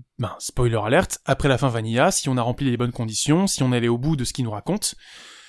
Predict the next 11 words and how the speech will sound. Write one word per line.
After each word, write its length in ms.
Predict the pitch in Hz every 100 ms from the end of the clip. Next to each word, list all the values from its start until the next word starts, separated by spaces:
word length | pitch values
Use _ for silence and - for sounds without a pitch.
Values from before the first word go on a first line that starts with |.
| - _ _
on 100 | 185
comprend 520 | 139 123 - 170 202
que, 520 | - 151 151 175 190 - _
euh, 160 | 131 120 -
toutes 320 | 214 220 -
les 140 | 190 123
consultations 720 | 151 - 151 151 - 151 156 - _
qu'on 160 | 135 120
a 40 |
chez 180 | 110 120
lui, 260 | 120 196